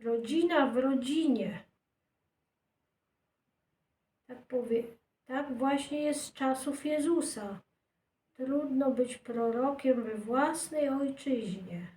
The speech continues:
w swoim domu. To, to coś już znaczy, jednak jak sam to Jezus powiedział, pamiętajmy. Więc, kochani, nie zazdrośćmy sobie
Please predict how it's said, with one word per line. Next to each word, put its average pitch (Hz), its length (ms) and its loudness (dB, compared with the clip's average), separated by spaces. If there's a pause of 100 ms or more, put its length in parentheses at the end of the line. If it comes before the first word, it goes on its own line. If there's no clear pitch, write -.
(240)
w - 100 -20
swoim 262 600 -4
domu. 202 480 -4 (1600)
To, 285 200 -4 (420)
to 277 380 -2
coś 269 440 0
już 262 200 2
znaczy, 247 580 2
jednak 202 600 -4
jak 226 240 -6
sam 254 460 -4
to 262 180 0
Jezus 269 460 4
powiedział, 196 640 -10
pamiętajmy. 214 840 -4 (1000)
Więc, 254 720 -2
kochani, 262 920 4 (600)
nie 285 160 0
zazdrośćmy 294 880 6
sobie 254 1000 4